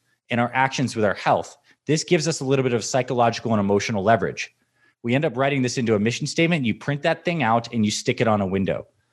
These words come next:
This is, like, the first phase of, like, trying to gain momentum. You've created a container. You, why you, what, what you wanna do in the next thirty days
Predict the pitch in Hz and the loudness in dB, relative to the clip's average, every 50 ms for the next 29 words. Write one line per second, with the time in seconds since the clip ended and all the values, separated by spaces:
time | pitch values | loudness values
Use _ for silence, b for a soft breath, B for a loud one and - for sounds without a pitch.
0 | _ _ _ _ _ 127 120 165 165 151 180 170 170 - - - - - 147 151 | _ _ _ _ _ -4 -2 -2 2 4 4 4 4 0 -4 -2 -2 0 0 0
1 | 147 - - - - 139 131 127 117 117 113 101 92 107 110 101 - - 107 98 | 0 -4 -6 -2 0 0 2 0 0 -2 -4 -4 0 2 2 0 0 -4 -10 -8
2 | - - 127 123 120 117 123 120 - 117 110 113 110 110 107 107 110 120 - 175 | -4 0 0 2 2 0 -2 -4 -2 -2 0 2 2 2 2 2 0 0 0 0
3 | 180 160 120 117 104 - - 143 131 123 107 104 98 - 104 95 - - 117 123 | 0 0 -2 -4 -6 -4 0 2 2 2 2 0 -2 -2 -4 -4 -4 -2 -2 0
4 | 131 160 185 214 208 B B B B B B - - - 117 107 107 104 101 113 | 0 0 0 -2 -4 B B B B B B -10 0 0 0 0 0 -2 -2 0
5 | 117 139 156 180 185 170 147 160 131 131 139 143 160 180 170 180 175 170 143 135 | 0 0 0 -2 -2 -2 -2 -2 0 0 -2 -2 -2 -2 0 0 0 0 0 0
6 | 147 147 143 127 123 127 127 - - 123 117 131 139 123 110 95 92 98 107 - | 0 0 2 2 2 0 0 -2 0 0 0 0 2 0 0 2 2 0 0 -2